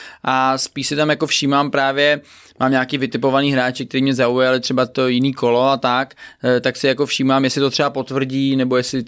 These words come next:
naopak, když se jim nedařilo, jestli do toho zpátky naskočí. Takže spíš to analyzuju, ale těch zápasů je hodně, jak říká Tonda, jako pro mě osobně je nejdůležitější,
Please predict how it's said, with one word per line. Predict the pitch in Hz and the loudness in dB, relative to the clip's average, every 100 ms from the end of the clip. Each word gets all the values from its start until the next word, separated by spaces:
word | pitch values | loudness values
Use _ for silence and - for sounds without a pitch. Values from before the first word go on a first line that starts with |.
| - | -4
naopak, | 127 127 123 131 | 0 0 0 -4
když | 123 | -2
se | 135 | -2
jim | |
nedařilo, | 131 127 127 127 | 0 0 0 -2
jestli | 127 135 | 0 -2
do | |
toho | 127 127 | -2 -2
zpátky | - 123 117 131 | 0 -2 -2 -2
naskočí. | 127 - 123 139 131 - - _ | -2 -2 -2 -2 -2 -6 -20 _
Takže | 135 127 151 156 151 - - | -4 0 0 0 -4 -20 -16
spíš | - 156 147 | -10 -4 -2
to | - | 0
analyzuju, | 160 156 147 151 | 2 2 2 2
ale | 151 | 2
těch | 151 | 0
zápasů | 143 139 131 139 165 | 0 0 -2 -2 0
je | |
hodně, | 147 135 139 | 2 2 2
jak | 139 | 2
říká | 127 131 147 | 0 -2 -2
Tonda, | 139 131 135 | -2 -2 0
jako | 139 123 143 - - | 0 -2 -6 -6 -4
pro | 160 | -2
mě | 180 156 131 | 0 0 0
osobně | 127 - 139 143 | 0 -4 0 2
je | 143 | 2
nejdůležitější, | 131 135 139 143 131 - 147 | 2 2 0 0 -2 0 -2